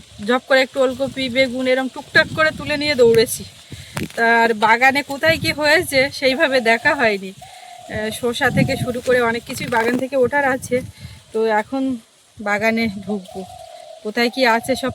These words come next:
তুলবো। আর আরও একটা কাজ আছে ওপাশে করব, আর আপনাদেরকে জানাবো যে কি কাজ বা কেন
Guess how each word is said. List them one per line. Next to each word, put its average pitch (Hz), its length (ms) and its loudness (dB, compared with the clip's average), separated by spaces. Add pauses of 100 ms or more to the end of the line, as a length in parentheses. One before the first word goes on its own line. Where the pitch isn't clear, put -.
তুলবো। 240 420 -2 (140)
আর 196 260 -6 (460)
আরও 214 200 -2
একটা 240 220 -4
কাজ 220 320 0
আছে 254 260 0
ওপাশে 247 420 -4 (120)
করব, 226 480 -2 (540)
আর 202 120 -2
আপনাদেরকে 220 520 -4
জানাবো 214 440 -2
যে 220 120 -2
কি 226 300 -8
কাজ 220 280 2 (160)
বা 220 140 -2
কেন 226 420 -2